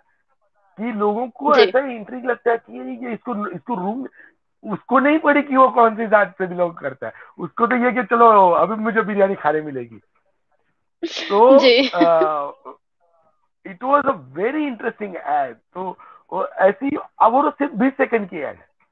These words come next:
Speaker 1: तो
Speaker 2: जी।
Speaker 1: इतना मजा आता है वो करने में। तो बीस second
Speaker 2: वाओ,
Speaker 1: के अंदर
Speaker 2: सर।
Speaker 1: आप इतनी सारी चीजें convey कर देते हो।
Speaker 2: जी, जी।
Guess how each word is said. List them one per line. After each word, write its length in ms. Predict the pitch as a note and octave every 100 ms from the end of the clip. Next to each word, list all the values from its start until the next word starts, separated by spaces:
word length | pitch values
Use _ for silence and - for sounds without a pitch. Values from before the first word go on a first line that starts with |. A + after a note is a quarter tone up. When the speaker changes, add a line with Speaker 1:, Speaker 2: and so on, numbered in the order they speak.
| _ _ _ _ _ _ _ _ _ _ _ _ _ _ -
Speaker 1:
तो 240 | A#3+ -
Speaker 2:
जी। 160 | B3 A3+
Speaker 1:
इतना 320 | G3+ C4 C#4+
मजा 260 | B3+ G#3+ G3+
आता 200 | F3+ D#3+
है 80 |
वो 120 | D#3 D3
करने 320 | C3+ A#2 G2+
में। 120 | F#2+ _ _ _ _ _ _ _ _ _ _ _ _ _ _ _ _ E4
तो 120 | B3+
बीस 200 | E3+ A#3
second 140 | C4
Speaker 2:
वाओ, 200 | A3+ F#3
Speaker 1:
के 60 | A#3+
अंदर 140 | A#3
Speaker 2:
सर। 60 | A#3+
Speaker 1:
आप 200 | A#3 G#3+
इतनी 200 | F3+ G#3
सारी 180 | F#3+ F#3
चीजें 240 | E3 F3
convey 260 | E3+ D3 C#3
कर 200 | B2+ A2+
देते 260 | G2 -
हो। 140 | F#2 _ _ _ _ _ _ _ _ _ _ _
Speaker 2:
जी, 260 | A#3 C4 A#3
जी। 380 | - G#3+ G3